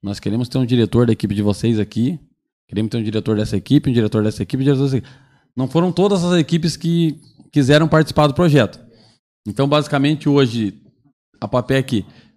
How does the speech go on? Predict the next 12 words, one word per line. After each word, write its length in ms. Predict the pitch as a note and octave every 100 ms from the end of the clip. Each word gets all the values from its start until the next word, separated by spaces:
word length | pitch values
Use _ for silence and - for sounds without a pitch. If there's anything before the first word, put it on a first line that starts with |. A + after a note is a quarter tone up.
| _ -
tem 240 | C3 C3+
um, 240 | E3+ G#3 F#3 -
né? 360 | G#2+ A2+ D3 C#3+ - -
Tem 560 | A2 G#2+ G#2 G2 F#2 -
eu, 260 | A#2+ C#3+ D#3
que 120 | -
sou 160 | - B2
da, 280 | A2+ G#2
da, 200 | G2 G2
da 100 | F#2+
Cota 260 | G2+ G#2 G#2
Zero. 440 | F#2+ A2+ D3 F3